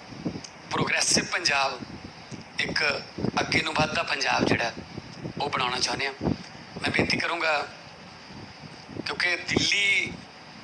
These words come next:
ਦੇ ਵਿੱਚ ਪਾਣੀ ਦਾ ਜਿਹੜਾ ਕ੍ਰਾਈਸਿਸ ਹੈ, ਸ਼ਾਇਦ, ਅਹ, ਅਰਵਿੰਦ ਕੇਜਰੀਵਾਲ ਜੀ ਤੋਂ ਵੱਧ ਕੋਈ ਨਹੀਂ ਜਾਣਦਾ ਹੋਊਗਾ।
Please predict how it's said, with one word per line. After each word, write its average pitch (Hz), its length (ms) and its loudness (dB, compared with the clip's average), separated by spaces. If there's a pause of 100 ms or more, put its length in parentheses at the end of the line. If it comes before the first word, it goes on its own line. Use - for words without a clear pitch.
(380)
ਦੇ 160 80 0
ਵਿੱਚ 175 160 2
ਪਾਣੀ 170 360 2
ਦਾ 180 100 4
ਜਿਹੜਾ 175 180 2
ਕ੍ਰਾਈਸਿਸ 143 600 2
ਹੈ, 120 160 0 (760)
ਸ਼ਾਇਦ, 165 340 2
ਅਹ, 156 160 2 (1900)
ਅਰਵਿੰਦ 160 220 0
ਕੇਜਰੀਵਾਲ 156 440 4
ਜੀ 151 100 2
ਤੋਂ 160 140 -2
ਵੱਧ 151 400 2 (260)
ਕੋਈ 160 120 0
ਨਹੀਂ 175 100 2
ਜਾਣਦਾ 135 320 2
ਹੋਊਗਾ। 139 340 2